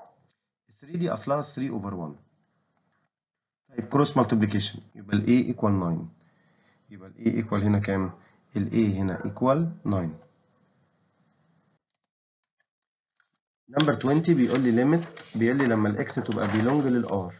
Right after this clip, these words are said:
ليميت لما الاكس tends to infinity، m plus two time x power three minus x plus four over two m x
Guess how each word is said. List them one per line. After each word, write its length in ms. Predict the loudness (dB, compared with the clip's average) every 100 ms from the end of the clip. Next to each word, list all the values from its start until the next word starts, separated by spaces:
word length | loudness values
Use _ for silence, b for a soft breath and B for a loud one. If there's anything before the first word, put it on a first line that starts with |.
| _ _ _ _ -2
ليميت 320 | 2 2 2
لما 200 | 0 -2
الاكس 340 | -2 -6 -6
tends 340 | -2 0 0 -4
to 360 | -4 -2 -2 -2
infinity، 500 | -2 -2 -4 -6 -16 -6 0
m 280 | 2 2
plus 200 | 0 -4 -4
two 260 | -2 -2 -4 b b b _ -2
time 180 | 0 0
x 140 | -4 -2
power 160 | 0 -2 -2
three 220 | 0 2 0
minus 360 | -2 -4 -6 -6
x 180 | -6 -6 -8 -6
plus 160 | -8 -6
four 200 | -4 -4 -4 -16 _ -4
over 200 | -2 -2 -2
two 120 | -2 0
m 160 | -2 -2 -6 -8
x 40 | -8